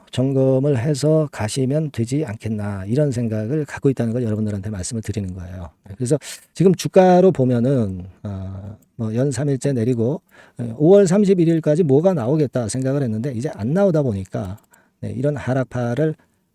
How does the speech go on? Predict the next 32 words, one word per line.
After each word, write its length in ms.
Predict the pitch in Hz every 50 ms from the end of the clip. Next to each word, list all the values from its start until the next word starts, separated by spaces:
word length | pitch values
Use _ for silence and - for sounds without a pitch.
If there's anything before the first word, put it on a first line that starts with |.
| _ _
며칠 380 | 110 117 - - 151 160 151 147
겪고 320 | - - 120 - - - -
있는 240 | 131 123 151 156 135
그런 180 | 127 117 110
상황인데, 560 | 101 - 98 95 98 95 92 104 139 127 98 - - - - - - - _
그 140 | - 180 208
하락파의 560 | 180 - - - - 196 185 - - 196 214
깊이가 500 | 180 - - - - 190 202 - - -
아주 140 | - 151 220
깊거나 500 | 185 - - - - - 160 160 165 165
뭐, 100 | 156 151
이전 300 | 143 139 156 151 180 175
저점을 340 | 123 127 120 - 139 139 147 135
깨는 280 | - 190 190 180 170
건 140 | 147 143 160
아니에요. 440 | 151 110 92 92 95 92 90 92 92 _ _
그리고 260 | - 127 123 143 139 113 - _ _ _ _ _ _ _ _ _ _ _ _ _ _
뭐, 140 | _ 62 58
개인들이 640 | - - 120 151 196 208 208 180 151 147 208 - -
엄청나게 580 | - 123 175 165 - 185 190 180 170 165 170
매수하면서 840 | 190 160 135 131 117 - 131 123 120 117 110 104 107 98 98 117 151 156 - _ _ _ _ _ _ _ _
외인 260 | 101 120 151 170 156
기관이 260 | 143 139 143 143 151
팔게 320 | 156 - - 180 185 185 165
만드는, 460 | 131 110 110 113 110 110 95 82 87 - _ _
네, 180 | - 107 101 101
그런 240 | - - 135 143 160 151
안 180 | - 98 120
좋은 220 | 143 156 165 165 156
상황도 420 | 120 123 117 113 110 120 175 165
아니단 420 | - - 107 113 147 156 135 117
말이에요. 380 | 95 87 85 87 82 85 90 98